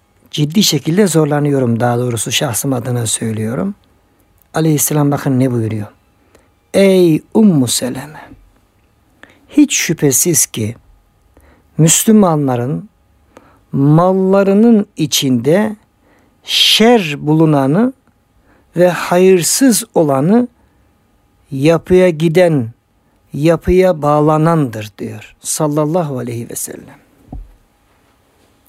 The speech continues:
Bir yapıya, binaya giden, oraya bağlanan maddi olarak. Aklımıza şöyle bir soru gelebilir.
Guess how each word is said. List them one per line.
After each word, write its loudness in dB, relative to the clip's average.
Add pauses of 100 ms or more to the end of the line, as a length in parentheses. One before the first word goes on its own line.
(440)
Bir -2
yapıya, 0
binaya 4
giden, -6 (520)
oraya 0
bağlanan -2 (140)
maddi -10
olarak. -16 (1800)
Aklımıza 2
şöyle 0
bir -4
soru 0
gelebilir. -2